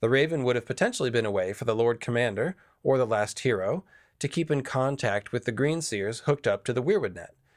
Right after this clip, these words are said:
just as Cold Hands likely does with his ravens. That very thing may be going on already. Many think that Blood Raven is skin-changing Mormont's raven,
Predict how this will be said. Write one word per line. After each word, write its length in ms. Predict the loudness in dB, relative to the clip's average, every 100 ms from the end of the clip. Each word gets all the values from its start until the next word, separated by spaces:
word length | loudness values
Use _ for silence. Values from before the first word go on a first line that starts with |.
| _ 0
just 240 | 0 2
as 240 | 2 0
Cold 380 | -2 0 2 0
Hands 420 | -4 -8 -8 -2 0
likely 280 | 0 0
does 380 | -2 -2 -4 -6
with 120 | -6
his 180 | -6 -2
ravens. 680 | 0 0 -4 -12 -12 -12 -16 _ _ _ _ _ _ _ _ _ _ _ 4
That 180 | 4
very 280 | 4 2 2
thing 340 | 0 0 0 2
may 160 | 2
be 100 | 2
going 280 | 2 0 0
on 240 | -2 -2
already. 540 | 0 2 4 0 -6 -20 _ _ _ _ _
Many 240 | 2 4
think 300 | 2 -2 0
that 120 | -2 2
Blood 260 | 2 4
Raven 360 | 2 0 -4 -4
is 160 | -2
skin-changing 760 | -2 0 0 0 0 -2 -2 0
Mormont's 500 | 0 0 0 -2 0
raven, 420 | 0 0 -6 -16